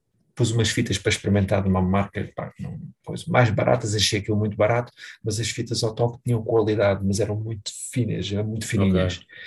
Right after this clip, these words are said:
Speaker 1: Não tinham, não tinham espessura nenhuma.
Speaker 2: Estavas sempre a levar porrada.
Speaker 1: Yeah, e no gravel, essas coisas, no, nestas bicicletas, que andam em terreno,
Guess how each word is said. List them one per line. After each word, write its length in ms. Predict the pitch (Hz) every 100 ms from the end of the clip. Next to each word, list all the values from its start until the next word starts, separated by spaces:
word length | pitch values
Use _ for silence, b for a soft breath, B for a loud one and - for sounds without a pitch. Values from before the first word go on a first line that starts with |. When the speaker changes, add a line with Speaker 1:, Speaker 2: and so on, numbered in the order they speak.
| B B
Speaker 1:
Não 120 | 101
tinham, 280 | 98 98 92
não 120 | 104
tinham 180 | 101 104
espessura 480 | 98 - - 104 98
nenhuma. 160 | 90 90
Speaker 2:
Estavas 220 | 92 104
sempre 200 | 113 104
a 20 |
levar 180 | 104 104
porrada. 360 | 98 92 90 92 _ _
Speaker 1:
Yeah, 380 | 113 107 98 -
e 60 | 110
no 100 | 117
gravel, 480 | 113 117 113 104 101 _ -
essas 320 | - 123 117
coisas, 560 | - 117 117 117 104 - -
no, 220 | - 113 113
nestas 480 | 123 113 123 120
bicicletas, 680 | 104 - - 104 98 92 95 - b b b -
que 80 | 107
andam 180 | 104 104
em 60 |
terreno, 640 | 98 92 98 107 101 95